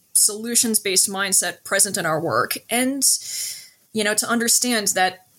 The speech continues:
optimism isn't ne-, inherently more naive than pessimism. And in a way, you know, pessimism tends to be far less useful, especially when we're up against something like this. And so that, that was a continual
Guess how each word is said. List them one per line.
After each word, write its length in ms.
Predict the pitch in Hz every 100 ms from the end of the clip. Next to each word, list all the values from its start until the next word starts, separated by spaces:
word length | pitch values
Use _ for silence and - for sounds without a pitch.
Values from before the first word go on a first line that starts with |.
| -
optimism 800 | 202 208 226 214 214 214 208 - _ _ _ _ -
isn't 280 | 226 233
ne-, 160 | 220 220 -
inherently 600 | 220 233 226 226 196 208
more 300 | 202 202 208
naive 340 | 196 196 214
than 140 | 208 185
pessimism. 600 | - - 139 120 175 180
And 120 | - 190
in 80 |
a 80 | 190
way, 280 | 190 226 208
you 120 | 190
know, 180 | 185 190 - _ _
pessimism 760 | - 180 202 175 196 196 190 - -
tends 260 | 247 220
to 60 | -
be 80 | 202
far 300 | - 196 208
less 200 | 190 190
useful, 360 | 185 - 180
especially 480 | - - 196 - 196
when 200 | 185 180
we're 140 | 170
up 100 | 131
against 280 | 190 123 -
something 240 | - - 113
like 180 | 101
this. 480 | - - - - - - - - -
And 420 | 170 170 131 123 - - - - _ _ -
so 380 | - 175 143 117 -
that, 280 | 202 208 -
that 200 | 208 226
was 160 | 247 240
a 60 | 220
continual 920 | 220 214 214 214 196 175 170 175